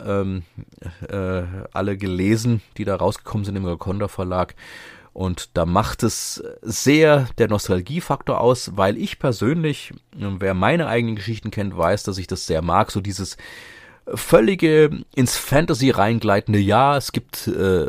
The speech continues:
Marsbewohner und es gibt Venusbewohner und sowas. Das ist, äh, irgendwie, ähm, ja, ich bin halt auch mit den Flash Gordon Serials groß geworden, da Flash Gordons Flug zum Mars und sowas. Das hat vielleicht damit was zu tun. Gefällt mir halt einfach. Okay.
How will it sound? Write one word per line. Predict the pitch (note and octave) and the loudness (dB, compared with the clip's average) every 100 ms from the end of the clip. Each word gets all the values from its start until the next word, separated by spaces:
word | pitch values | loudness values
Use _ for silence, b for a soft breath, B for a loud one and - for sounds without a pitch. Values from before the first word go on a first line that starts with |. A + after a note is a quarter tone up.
| B1 - | -4 -6
Marsbewohner | F2 G2 - - G2 G#2 G2+ | 0 0 0 -4 -2 -2 -2
und | F#2+ | -4
es | - | -6
gibt | F2 - | -8 -4
Venusbewohner | E2 F#2+ - E2+ E2+ E2+ D#2 | -4 -4 -8 -6 -2 -2 -4
und | D#2 | -6
sowas. | E2 E2+ - | -4 -4 -6
Das | G#2 - - | -14 -12 -10
ist, | E3+ - - | -10 -10 -8
äh, | D#3+ | -4
irgendwie, | D3+ D#3 - - - D3+ F3+ F#3 D3+ A#2+ - - | -2 -2 -6 -10 -2 -2 -2 -2 -2 -4 -14 -10
ähm, | - G#2 G2+ G2+ _ _ | 0 0 0 -8 _ _
ja, | - F#2 F2 - - | -2 0 0 -2 -18
ich | - - | -18 -8
bin | A2+ G2 | -6 -4
halt | G2 | -4
auch | - - | -4 -6
mit | G2 | -8
den | F#2 | -6
Flash | - E2 - | -4 -6 -4
Gordon | F2 F#2 | -4 -4
Serials | E2 - F2+ E2 D#2 | -6 -6 -2 -2 -4
groß | - F2 F2 | -10 -12 -10
geworden, | - D2+ D#2 | -8 -8 -8
da | E2 | -8
Flash | E2 E2 - | -8 -8 -6
Gordons | - - - | -6 -6 -6
Flug | E2+ - | -8 -8
zum | E2+ D#2 | -6 -2
Mars | D2+ - | -4 -4
und | E2 | -10
sowas. | - D#2+ - B B B | -4 -4 -6 B B B
Das | A#2 | -4
hat | C#3 - | -4 -4
vielleicht | B2 D2+ - | -2 -2 -2
damit | C#2 D#2 | -6 -4
was | - - | -6 -8
zu | - | -12
tun. | - E2 D2+ B B | -8 -8 -8 B B
Gefällt | - D#3 - | 0 2 0
mir | - | -2
halt | - - | -8 -8
einfach. | C#2+ - - - _ B B B B B | -10 -10 -14 -16 _ B B B B B
Okay. | - D#3+ E3 D2 | -4 4 4 4